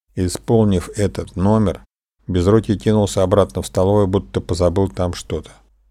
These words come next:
"Шуточки", — угрюмо сказал Беззубков. "Кому война, кому хреново на дна". Развеселился.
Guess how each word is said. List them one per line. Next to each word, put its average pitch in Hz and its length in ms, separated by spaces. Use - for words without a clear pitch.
"Шуточки", — - 920
угрюмо 90 400
сказал 85 360
Беззубков. 85 640
"Кому 98 340
война, 95 400
кому 95 280
хреново 90 560
на 85 180
дна". 82 280
Развеселился. 87 960